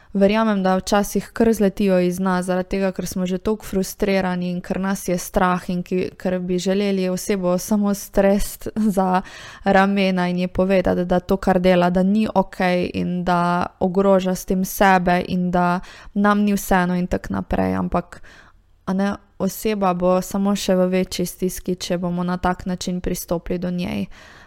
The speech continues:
a, do nje, tako da poskušamo biti v oporo,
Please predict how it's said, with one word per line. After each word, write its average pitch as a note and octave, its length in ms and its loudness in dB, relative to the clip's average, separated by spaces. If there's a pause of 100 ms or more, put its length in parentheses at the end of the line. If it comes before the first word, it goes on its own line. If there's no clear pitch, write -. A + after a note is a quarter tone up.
(140)
a, F#3+ 380 -6
do G3 160 2
nje, F#3+ 280 0
tako - 360 -6
da F3+ 260 -2 (1080)
poskušamo G3 640 -2
biti F#3 300 -4
v F#3 100 -6
oporo, G3 580 0